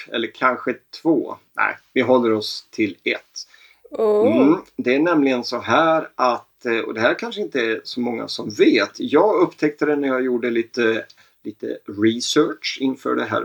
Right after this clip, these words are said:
Speaker 1: poddavsnittet. Och det är att, eh,
Speaker 2: Okej.
Speaker 1: det är inte bara i Sverige som Karl-Bertil Jonssons julafton visas. Den visas både på norsk T V och visas då och då i dansk T V. Men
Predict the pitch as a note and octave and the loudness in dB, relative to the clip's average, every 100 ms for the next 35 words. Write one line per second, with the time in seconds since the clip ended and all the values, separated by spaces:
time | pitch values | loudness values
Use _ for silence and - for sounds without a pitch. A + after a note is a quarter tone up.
0 | - A#2 A#2 A2 - B2 - D#3 - _ | -8 -8 -6 -6 -4 -6 -4 -8 -10 _
1 | _ _ _ A#2 B2+ - C3 C#3 F#3+ E3+ | _ _ _ -4 -2 0 2 2 2 -2
2 | - - B2+ A#2+ _ - B2 A#2 A2+ A#2 | -4 0 0 0 _ -4 0 2 2 2
3 | A#2 A#2 A#2 C#3 C#3 C3+ A2+ E3 C#3+ B2 | 0 -4 -6 -2 -2 -2 -2 0 0 -2
4 | - B2+ A2 D#3 B3+ - - D3+ C#3 C#3 | 0 0 2 0 0 -6 -8 -4 -4 -2
5 | B2+ B2 - A#2 A2+ A2+ A#2+ A2+ A2+ A2 | -2 -4 -2 -2 -2 -2 -4 -6 -4 -4
6 | A2 - - A2+ A2 G#2+ _ A#2 A2+ - | -4 -8 -8 -6 -6 -8 _ -2 0 2
7 | B2 - - A2+ G#2+ G#2 G#2 G#2 - A2+ | 2 0 -4 -4 -2 -4 -6 -6 -6 -4
8 | G#2+ B2 C#3 - B2 G#2+ A2+ G3+ - - | 0 0 -2 -2 -4 -2 0 0 0 -8
9 | G3 G3+ F3 G#3+ - _ _ _ - C3 | -6 -4 -2 -4 -6 _ _ _ 0 0
10 | B2+ C3 B2 A#2+ A2 A2 C3+ E3 C3 G#2+ | 0 -2 0 -2 -6 -2 2 2 2 0
11 | - A2 - - - C#3+ - - F3+ D3 | -2 -6 -10 -10 -6 -6 -6 0 0 2
12 | C3 A#3+ _ _ _ _ - D#3+ A#3+ | 0 -2 _ _ _ _ -2 0 0